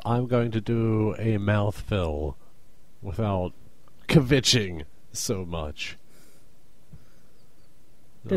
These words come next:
Speaker 1: Last
Speaker 2: a
Speaker 1: year was
Speaker 2: bloody Christmas miracle, Terry.
Speaker 1: Last year was Candy Cane.
Speaker 2: An absolute miracle, sir.
Speaker 1: Is that O'Neill or a new character? I can't tell.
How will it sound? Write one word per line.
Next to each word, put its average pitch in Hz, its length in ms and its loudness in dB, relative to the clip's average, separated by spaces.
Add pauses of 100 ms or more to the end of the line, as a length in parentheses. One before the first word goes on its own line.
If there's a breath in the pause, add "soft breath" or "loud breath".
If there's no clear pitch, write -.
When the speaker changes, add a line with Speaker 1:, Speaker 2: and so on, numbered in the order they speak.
Speaker 1:
Last 208 180 4
Speaker 2:
a 196 60 12
Speaker 1:
year 104 100 6
was 98 80 12
Speaker 2:
bloody 208 280 12
Christmas - 560 10
miracle, 254 460 8
Terry. 190 300 8
Speaker 1:
Last 151 420 12
year 220 340 12
was 185 220 12
Candy 180 420 6
Cane. 339 220 10
Speaker 2:
An 320 60 8
absolute 240 760 12
miracle, 285 560 10
sir. 240 460 10 (1300)
Speaker 1:
Is - 100 -8
that 165 120 6
O'Neill 170 460 8
or 156 300 10
a 139 40 6
new 160 220 8
character? 98 760 4
I 104 200 -2
can't 113 320 2
tell. - 520 -2